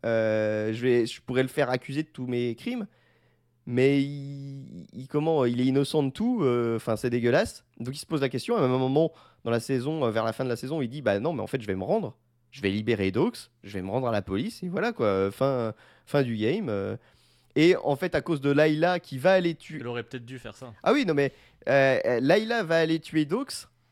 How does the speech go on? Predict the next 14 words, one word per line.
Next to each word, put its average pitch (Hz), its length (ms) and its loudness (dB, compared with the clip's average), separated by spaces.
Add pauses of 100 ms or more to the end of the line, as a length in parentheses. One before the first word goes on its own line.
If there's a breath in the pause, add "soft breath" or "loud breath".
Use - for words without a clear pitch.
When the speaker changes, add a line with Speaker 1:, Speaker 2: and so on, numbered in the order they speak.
(400)
Speaker 1:
euh, 131 880 2 (120)
et 160 120 4
du 147 140 -6
coup, 254 120 0
bah, 208 100 4
il 135 60 4
se 135 60 -8
dit, « 156 160 -10 (260)
Ah 160 160 4
bah, 123 680 4 (320)
bon, 156 200 0
bah, 123 300 6
ok, 123 160 0
euh. » 123 1120 0